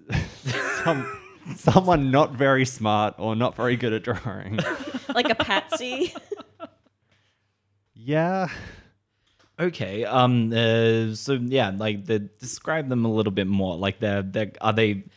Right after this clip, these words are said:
Speaker 3: are they your, like, unwitting follower in all of this?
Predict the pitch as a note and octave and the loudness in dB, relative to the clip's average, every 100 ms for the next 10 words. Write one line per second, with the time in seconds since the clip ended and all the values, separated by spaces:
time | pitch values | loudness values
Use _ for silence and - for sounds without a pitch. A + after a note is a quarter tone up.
0 | _ - A2 A#2+ A2+ G#2+ G#2 G2+ - A2 | _ -6 -2 0 0 -2 -2 -4 -4 0
1 | A#2+ A2+ A2+ A2+ - G2 A#2 B2+ C#3+ D3 | 0 0 -2 -4 -4 -2 0 2 2 0
2 | D3 C#3+ - D3 C#3+ - D#3+ F3 F3 D3 | -2 -2 2 4 6 6 4 2 0 -4
3 | - - - | -4 -6 -8